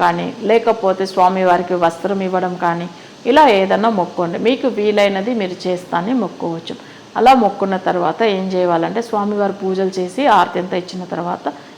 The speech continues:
ఈ సంకల్పం అనేది పెట్టుకోండి. మీకు సొంత ఇల్లు ఒక ఆరు నెలల లోపల మీరు కొనుక్కున్నారు అనుకోండి, అప్పుడు ఎక్కడైనా మీకు భూ వరాహస్వామి టెంపుల్ ఉండింది అనుకోండి, అక్కడ వెళ్ళి స్వామివారికి డబ్బులు ఇవ్వ అంటే ఉండియల్లో వేయవచ్చము,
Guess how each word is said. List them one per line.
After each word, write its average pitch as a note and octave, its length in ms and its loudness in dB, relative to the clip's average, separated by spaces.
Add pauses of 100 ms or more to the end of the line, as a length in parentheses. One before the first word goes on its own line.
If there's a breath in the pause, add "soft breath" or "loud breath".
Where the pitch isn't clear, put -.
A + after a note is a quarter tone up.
ఈ A3 40 -4 (120)
సంకల్పం G#3 500 2
అనేది F#3 260 -2
పెట్టుకోండి. F3 640 -6 (420 loud breath)
మీకు C4 400 -2 (200)
సొంత B3 280 0 (160)
ఇల్లు G3+ 140 0
ఒక G3+ 200 0
ఆరు G#3 380 8
నెలల G3+ 320 4
లోపల F#3 220 2
మీరు G#3 180 0
కొనుక్కున్నారు F3+ 600 -2 (100)
అనుకోండి, E3 420 -6 (420 loud breath)
అప్పుడు C4+ 320 4 (280)
ఎక్కడైనా D4 440 2
మీకు B3 360 2
భూ A3+ 360 2
వరాహస్వామి F#3+ 680 2 (120)
టెంపుల్ F3 260 -2
ఉండింది E3+ 380 -4
అనుకోండి, F#3 400 -10 (420 loud breath)
అక్కడ C#4 240 2 (100)
వెళ్ళి F#3 280 0 (120)
స్వామివారికి G3 680 2 (200)
డబ్బులు F#3+ 320 2
ఇవ్వ F#3+ 160 0 (140)
అంటే F#3+ 140 0 (100)
ఉండియల్లో F#3 400 2
వేయవచ్చము, E3+ 520 -2